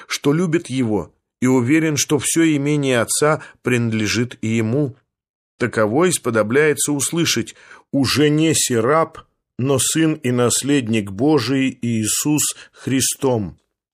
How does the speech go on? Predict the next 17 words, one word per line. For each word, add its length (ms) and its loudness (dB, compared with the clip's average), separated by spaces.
Послание 480 0
к 80 -6
Галатам, 520 0
глава 280 2
четвертая, 540 -4
стих 260 -6
седьмой. 560 -6
Таковой 440 2
уже 260 2
не 140 0
боится, 560 0
как 240 -2
мы 140 -2
сказали, 500 0
Бога, 520 0
конечно, 720 0
тем 380 -2